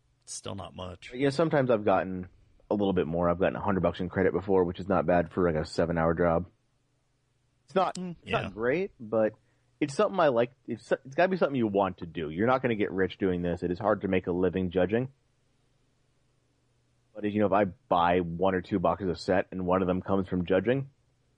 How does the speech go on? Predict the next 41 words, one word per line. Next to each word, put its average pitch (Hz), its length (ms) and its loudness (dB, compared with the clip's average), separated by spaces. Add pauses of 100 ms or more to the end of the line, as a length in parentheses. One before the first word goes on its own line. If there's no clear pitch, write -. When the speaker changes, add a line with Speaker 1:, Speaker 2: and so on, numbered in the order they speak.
Speaker 2:
it's - 80 -14
not 101 140 2
a - 20 0
bad 90 220 2
gig. 98 240 0 (1200)
Speaker 1:
Yeah, 202 80 -6
you 165 120 -2
save 101 280 -8
yourself 101 280 -12
some - 180 -12
money. 101 280 -10 (100)
You - 80 -12
just - 140 -10
gotta 92 160 -6
spend 98 300 -6
your 95 80 -10
time. 101 320 -8
Speaker 2:
Exactly. 101 380 -2 (1400)
Speaker 1:
That's 175 180 -16
not 123 180 -12
too 95 160 -14
bad. 95 280 -10 (640)
So, 143 300 2
you 143 100 -6
said 160 260 -2
you're 147 80 -6
twenty-seven. 123 580 -2
Are 107 120 -2
you 107 120 -4
married 139 460 -2
or 107 180 -2
Speaker 2:
I'm 110 140 -6
not. 85 180 0 (140)
Speaker 1:
engaged 110 640 -2
or 135 120 -4
anything? 139 200 2
Speaker 2:
Single. 135 300 4 (760)
Just - 400 -10
Speaker 1:
Single? 143 420 -2 (120)
Speaker 2:
working 120 400 2
through 107 460 2